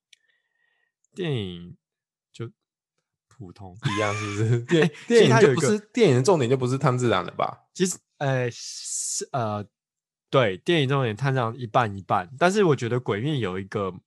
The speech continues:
Speaker 1: 算是有别于其他王道漫画的一个，算还蛮明显的一个特点，然后还不错，就是它节奏超快。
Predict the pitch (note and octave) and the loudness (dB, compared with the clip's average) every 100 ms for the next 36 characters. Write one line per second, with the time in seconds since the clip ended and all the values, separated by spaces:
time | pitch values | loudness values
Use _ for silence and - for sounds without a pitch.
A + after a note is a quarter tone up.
0 | _ _ _ - - F#3+ D3 C3 - D3+ | _ _ _ -16 -4 0 0 0 -4 -4
1 | A#2+ - _ _ _ _ A2+ G2 A2+ A2+ | -6 -10 _ _ _ _ -6 -6 -6 -6
2 | A#2+ - A2+ C3+ C#3 G2+ A2 B2+ B2+ A#2 | -8 -10 -6 -4 -4 -6 -6 -6 -6 -8
3 | A2 A#2 G2 F#2+ F2 F#2 F2 F2 - _ | -6 -8 -6 -12 -12 -14 -14 -18 -20 _
4 | _ _ _ _ _ _ _ _ _ _ | _ _ _ _ _ _ _ _ _ _
5 | _ _ _ - F3 D3+ C3+ B2+ C#3+ D3+ | _ _ _ -4 -2 -2 -4 -4 0 0
6 | D3 D3 E3 G#2 G2+ A#2+ D3 G#2+ - - | 0 -2 -4 -4 -8 -6 -6 -6 -8 -8
7 | A2+ B2+ A2 - C3 G2+ - - _ - | -4 -4 -4 -8 -10 -10 -14 -20 _ -10
8 | C3+ C#3 A#2+ D3+ - G#2+ G#2+ C3+ G#2 - | -6 -6 -6 -8 -6 -8 -2 0 0 -6
9 | A#2+ A#2 G#2+ C3+ G2+ | -6 -6 -6 -6 -6